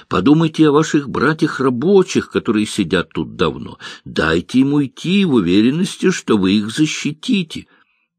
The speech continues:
Ваша воля не пропала для революции даром". Да, надо возвращаться. Часть наших ребят оставалась в Питере,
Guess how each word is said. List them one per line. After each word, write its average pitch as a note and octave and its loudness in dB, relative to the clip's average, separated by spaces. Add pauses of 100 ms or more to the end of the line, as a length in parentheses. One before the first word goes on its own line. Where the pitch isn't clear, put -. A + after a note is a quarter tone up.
(200)
Ваша E2+ 0
воля A#2+ 4
не D3+ -2
пропала C#3+ 0
для D#3+ 0
революции D3+ 0
даром". - -6 (1600)
Да, C2+ -12
надо F#2 -6
возвращаться. F2+ -8 (960)
Часть A#2+ 0
наших G#2+ -4
ребят G#2 -4 (580)
оставалась A2+ 2
в - -18
Питере, C#3+ -2